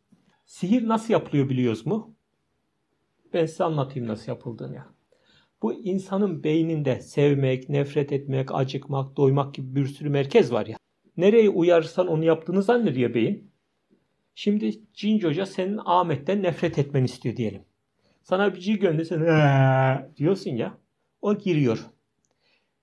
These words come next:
Midedeki, biz tüm vücudumuzda irtibatı neyle sağlıyoruz? Sinirlerle. Sinirlerle ne gönderiyoruz biz devamlı vücutta irtibat için? Elektrik sinyalleri.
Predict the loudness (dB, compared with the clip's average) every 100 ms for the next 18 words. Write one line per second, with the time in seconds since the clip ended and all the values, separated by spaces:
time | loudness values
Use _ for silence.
0 | _ _ -8 -6 -2 -2 -2 -6 -10 -6
1 | -6 -6 -8 -6 -4 -6 -6 -6 -6 -4
2 | -6 -4 -8 -6 -6 -4 -4 -4 -4 -8
3 | -6 -6 -6 -6 -6 -8 -18 _ _ _
4 | _ _ -12 -6 -4 -4 -8 -10 -16 -20
5 | _ _ _ _ _ _ _ _ _ _
6 | _ _ _ _ _ _ -20 -20 -12 -4
7 | 0 2 2 2 2 2 2 2 4 4
8 | 4 0 -2 -6 -8 -14 _ 0 2 2
9 | 0 -4 -6 -4 -4 -4 -2 -4 -4 -6
10 | -6 -6 -14 _ _ _ _ _ _ _
11 | _ -6 -6 -6 -8 -10 -10 -8 -6 -4
12 | -6 -8 -16